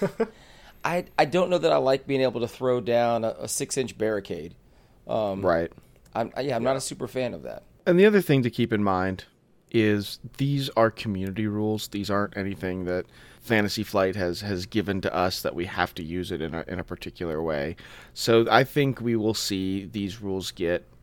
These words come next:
Speaker 2: amended and adapted and change over time as the community kind of figures out what they need to do. Um, whether we
Speaker 1: Right.
Speaker 2: need to put a range requirement or a spacing requirement on it, um, we'll, we'll, we'll, we'll see.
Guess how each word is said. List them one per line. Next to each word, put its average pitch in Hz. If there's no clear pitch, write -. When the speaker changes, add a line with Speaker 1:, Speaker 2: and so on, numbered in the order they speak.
Speaker 2:
amended 104
and 90
adapted 90
and 87
change 90
over 85
time 82
as 85
the 92
community 80
kind 80
of -
figures 69
out 60
what 78
they 73
need 82
to -
do. 69
Um, 87
whether 117
we 110
Speaker 1:
Right. 104
Speaker 2:
need 107
to 101
put 104
a 95
range 90
requirement 85
or 80
a 80
spacing -
requirement 64
on 71
it, 71
um, 87
we'll, 160
we'll, 156
we'll, 165
we'll 156
see. 92